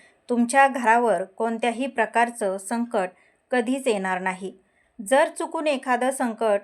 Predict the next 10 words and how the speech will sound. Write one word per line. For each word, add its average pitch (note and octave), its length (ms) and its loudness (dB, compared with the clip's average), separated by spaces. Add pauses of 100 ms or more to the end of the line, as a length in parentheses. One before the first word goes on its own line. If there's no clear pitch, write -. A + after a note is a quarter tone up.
आपल्या A3+ 320 0
घरावर A3+ 440 0
येणार A3+ 380 -2
असेल, A#3+ 420 -2 (420)
घरातील B3+ 580 -2
एखाद्या A#3 540 -2
व्यक्तींवर C4 600 -2
येणार A#3 300 0
असेल, A#3 380 -4 (420)
तर A3 200 0